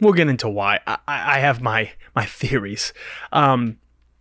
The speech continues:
but that's two things that just streamline voter registration, which of course is easy. Um, voter reg-, registering to vote is easy. However, we can make it easier. We can make it simpler. And that way we don't have people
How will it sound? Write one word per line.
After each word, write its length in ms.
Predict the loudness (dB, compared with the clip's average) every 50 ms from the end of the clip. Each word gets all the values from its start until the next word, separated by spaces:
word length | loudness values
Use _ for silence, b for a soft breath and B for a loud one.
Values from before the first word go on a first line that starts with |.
| _ _ _ _ _ _ _ _ _
but 140 | -2 2 2
that's 200 | 2 2 2 -2
two 340 | -6 -2 0 2 2 2 0
things 380 | 0 0 0 0 2 0 0
that 220 | 0 -2 -2 -2 0
just 220 | 2 2 2 2
streamline 640 | -2 -2 0 0 0 2 2 2 2 0 0 -2 -2
voter 240 | -2 -2 -2 0 0
registration, 800 | -2 -2 -2 -4 -8 -2 2 2 2 2 0 -2 -8 -10 -12 -14 B B B B B B B
which 160 | -2 2 2
of 160 | 0 -2 -2
course 540 | -2 2 4 6 6 6 4 2 -2 -8 -12 -14 _ _ _ _ _ _ _ _ _ _ _ _ _ _ 2
is 220 | 2 2 2 0
easy. 560 | -2 0 2 2 2 0 -2 -6 -8 -12 -18 -20 _ _ _
Um, 500 | 2 2 4 4 4 2 2 0 -2 -6 _
voter 300 | -4 2 2 4 6 6
reg-, 280 | 6 6 4 4 0 -6
registering 520 | -6 0 2 2 2 2 0 0 2 2 2
to 60 | 2
vote 360 | 2 2 2 2 0 -2 -8 B B B B B B 4
is 240 | 4 4 4 2 -2
easy. 460 | -4 -4 -4 -4 -6 -6 -6 -8 -10 B B B B B B
However, 640 | 0 2 4 4 4 4 4 2 0 -2 -2 -4 b b b
we 160 | b -2 -2
can 200 | 0 0 0 2
make 220 | 4 2 2 2 0
it 160 | -4 -4 -6 _ _
easier. 400 | -2 -2 -2 -2 -2 -2 -4 -4
We 100 | -4 -6
can 220 | -6 -6 -4 0
make 200 | 2 2 2 2
it 100 | -2 -4
simpler. 580 | -4 -2 0 0 0 0 -2 -6 -10 -12 -14 B B B B B
And 160 | -2 0 0
that 120 | 0 0
way 140 | 2 2 2
we 120 | 2 2
don't 360 | 0 2 2 4 4 2 0 -2
have 300 | 0 0 0 0 0 -2
people 440 | -2 -2 0 0 0 -2 -2 -4